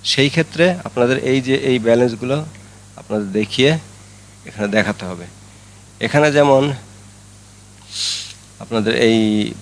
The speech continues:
টোটাল ব্যালেন্সটা এখানে দেখানো হয়েছে, আর এখানে change in net wealth, তার মানে আপনার ওয়েলথে কিন্তু এই যে, আহ, এখানে ছাপ্পান্ন হাজার নয়শো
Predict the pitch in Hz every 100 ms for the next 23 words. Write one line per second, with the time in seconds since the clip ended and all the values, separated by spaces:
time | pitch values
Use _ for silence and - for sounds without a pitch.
0 | - - 113 127 123 104 92 110 117 117
1 | 127 120 113 107 101 104 101 98 95 -
2 | 123 - - - - - 104 104 101 117
3 | 123 - - - - - 131 131 131 135
4 | 139 131 117 127 107 - 120 120 95 -
5 | - - - - - 107 117 - 127 123
6 | - - 117 123 131 127 123 131 127 123
7 | - - - - - - 101 104 101 101
8 | 101 98 117 113 110 110 95 123 123 123
9 | 120 113 - 135